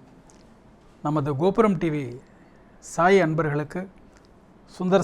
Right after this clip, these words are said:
சாயின் சிரம் தாழ்ந்த நமஸ்காரங்கள். இந்த பரந்து விரிந்த அகண்ட பிரபஞ்ச சக்தியானது நம் மீது கருணை கொண்டு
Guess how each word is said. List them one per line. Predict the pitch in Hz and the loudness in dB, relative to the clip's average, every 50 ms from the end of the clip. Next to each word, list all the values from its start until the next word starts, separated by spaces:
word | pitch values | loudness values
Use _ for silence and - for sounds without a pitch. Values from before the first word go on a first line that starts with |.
| - | 2
சாயின் | - 160 156 156 | 2 0 2 0
சிரம் | 151 - - 160 170 160 | -2 -2 -4 -4 -4 0
தாழ்ந்த | 147 165 165 170 156 | 0 0 2 2 2
நமஸ்காரங்கள். | 143 143 147 - - - 156 139 127 131 143 151 - - - - - - - - - - - - - - - - - - - - - - - - - - - - - - - - - - - - - - - - _ _ - - - - - - - _ _ _ _ _ _ _ - - - - _ _ | 0 0 -2 -2 0 2 2 2 2 -2 -4 -8 -14 -20 -20 -20 -20 -20 -20 -20 -20 -20 -20 -20 -20 -20 -20 -20 -20 -20 -20 -20 -20 -20 -20 -20 -20 -20 -20 -20 -20 -20 -20 -20 -20 -20 -20 -20 -20 -20 -20 -20 _ _ -20 -20 -20 -20 -20 -20 -20 _ _ _ _ _ _ _ -20 -20 -20 -20 _ _
இந்த | - 185 170 180 | -6 -4 -4 -4
பரந்து | 165 - - 175 185 208 233 240 226 240 226 | -4 0 2 2 4 6 6 6 6 4 4
விரிந்த | 190 175 175 180 185 180 165 175 170 175 175 - - - - - - - - - - - _ _ _ _ _ _ _ _ - - - _ - - - | 4 2 2 4 2 2 2 2 0 0 -2 -6 -12 -18 -20 -20 -20 -20 -20 -20 -20 -20 _ _ _ _ _ _ _ _ -20 -20 -20 _ -20 -14 -10
அகண்ட | - - - - 214 220 220 202 185 156 135 - - - - - - _ _ - - - | -8 -8 -4 -2 -2 0 0 0 -2 -2 -4 -6 -12 -18 -20 -20 -20 _ _ -20 -20 -10
பிரபஞ்ச | - - 165 - 214 208 202 - | -6 -6 -2 0 0 0 0 -2
சக்தியானது | 190 - - 165 - - - 190 170 147 147 143 139 156 180 156 135 131 139 - - - - - - - - - - - - - - - - _ _ _ _ _ - _ _ _ | -6 -6 -10 -12 -10 -4 0 0 2 0 0 -2 -6 -6 -8 -8 -8 -10 -14 -18 -20 -20 -20 -20 -20 -20 -20 -20 -20 -20 -20 -20 -20 -20 -20 _ _ _ _ _ -20 _ _ _
நம் | - 151 156 170 | -4 -2 -2 -2
மீது | 175 185 202 214 233 214 175 151 139 131 - - - - _ _ _ _ _ _ | 0 -2 0 0 0 0 -2 -2 -6 -10 -16 -20 -20 -20 _ _ _ _ _ _
கருணை | - 160 170 185 214 220 220 190 | -2 0 2 2 2 2 0 0
கொண்டு | - 165 160 160 165 170 196 170 139 131 131 | 0 -2 -2 -2 -2 -4 -4 -4 -6 -8 -12